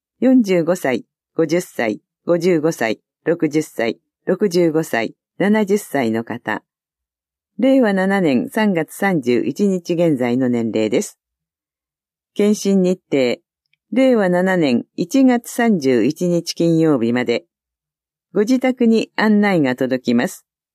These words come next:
詳しくは北区ホームページをご覧ください。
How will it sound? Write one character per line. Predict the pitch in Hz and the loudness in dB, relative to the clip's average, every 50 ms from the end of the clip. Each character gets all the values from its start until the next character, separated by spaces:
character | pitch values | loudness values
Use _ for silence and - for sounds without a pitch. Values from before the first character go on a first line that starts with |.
| _ _ _ - | _ _ _ -4
詳 | 185 190 196 | -2 -2 -2
し | 202 - - | -2 -4 -6
く | - 160 | -4 -2
は | 147 135 135 139 - _ _ - | 0 0 -2 -4 -6 _ _ -20
北 | - - 180 175 | -10 -6 -6 -6
区 | 170 - - 135 - - | -4 -2 -2 -2 -2 -4
ホ | - - 247 254 | -4 -2 0 2
ー | 269 | 4
ム | 269 277 254 | 4 2 2
ペ | - 262 254 233 | 2 2 0 2
ー | |
ジ | 185 156 147 | 0 0 0
を | 127 117 | 0 0
ご | 127 | 0
覧 | 131 127 127 127 | -2 -2 -2 -2
く | 123 117 | -2 -2
だ | 123 127 | -2 -4
さ | 135 - 127 127 | -4 -4 -2 -2
い。 | 120 107 120 | -2 -4 -6